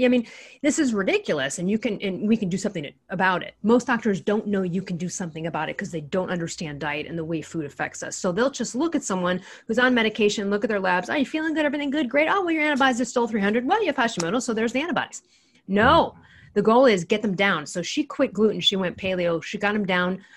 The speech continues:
Speaker 1: the lowest in her life. Like, we're talking thirty years of being hypothyroid. She got them down from, like, three, four hundred,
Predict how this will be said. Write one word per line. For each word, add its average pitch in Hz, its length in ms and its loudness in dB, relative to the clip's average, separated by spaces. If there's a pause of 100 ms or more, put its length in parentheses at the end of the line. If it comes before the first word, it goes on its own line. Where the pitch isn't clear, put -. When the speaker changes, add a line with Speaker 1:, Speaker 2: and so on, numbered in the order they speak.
(140)
Speaker 1:
the 170 60 -2
lowest 190 380 2
in 175 80 -6
her 165 180 -10
life. 151 520 -4
Like, 151 200 -6
we're 156 60 -8
talking 139 500 -14
thirty 170 300 -4
years 170 300 -4
of 170 100 -8
being 151 160 -10
hypothyroid. 151 640 -6 (380)
She 233 120 -2
got 226 160 2
them 233 140 0
down 185 360 0
from, 175 200 -6
like, 160 280 -4 (260)
three, 196 220 -2
four 185 200 -2
hundred, 175 340 -8